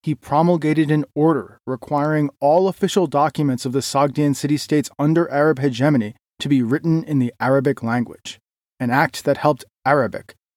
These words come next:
begin to establish itself as a lingua franca alongside Persian among the educated classes in Central Asia.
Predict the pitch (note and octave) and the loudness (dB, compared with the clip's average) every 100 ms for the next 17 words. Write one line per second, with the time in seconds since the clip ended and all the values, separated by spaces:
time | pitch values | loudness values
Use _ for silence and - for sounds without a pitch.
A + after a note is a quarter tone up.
0 | - C#3 C#3 C#3+ C#3+ C#3+ - C3+ C#3+ C#3+ | -4 0 2 0 0 -2 0 0 2 0
1 | - C3+ D3+ C#3+ - C3+ B2 B2 C#3 D3+ | -2 -2 2 0 -2 -6 -4 0 0 2
2 | D3+ - D3+ C#3 C3 A#2 A#2+ A#2 B2+ C#3+ | 0 0 0 0 -2 -4 -2 0 2 0
3 | - C3+ B2+ - - C#3 A#2+ F#2+ G2 _ | 0 -2 -2 -6 0 0 0 -8 -14 _
4 | _ - B2+ B2 C3+ C3+ - B2+ C#3 - | _ -6 0 2 4 2 0 -2 -2 -2
5 | C#3+ C3 - B2+ A#2+ - C#3+ A#2+ B2 A#2 | -2 -2 -4 -2 0 0 -2 0 -4 -4
6 | - B2+ C3 A#2+ A#2+ - - | -2 -2 -2 -2 -2 -6 -12